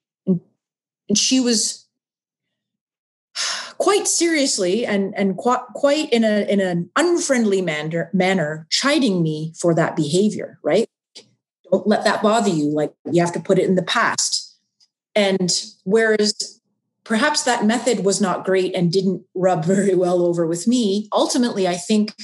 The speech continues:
her ulterior motive was my grumpiness or my cloud over me was gonna impact the rest of the people in the room. So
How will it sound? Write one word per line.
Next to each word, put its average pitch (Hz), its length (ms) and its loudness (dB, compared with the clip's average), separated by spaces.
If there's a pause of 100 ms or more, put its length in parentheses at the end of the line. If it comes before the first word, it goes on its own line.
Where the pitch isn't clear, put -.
(380)
her 202 160 2
ulterior 190 500 0
motive 196 420 0
was 170 560 -2 (260)
my 190 460 0
grumpiness 185 880 0
or 175 160 0
my 185 540 0
cloud 170 500 0
over 165 280 0
me 165 360 0
was 170 100 -2
gonna 170 200 0
impact 160 440 -2
the 156 80 -2
rest 151 280 0
of - 80 -8
the 160 40 -2
people 147 360 -2
in - 100 0
the - 60 -6
room. - 320 -10 (320)
So 135 520 0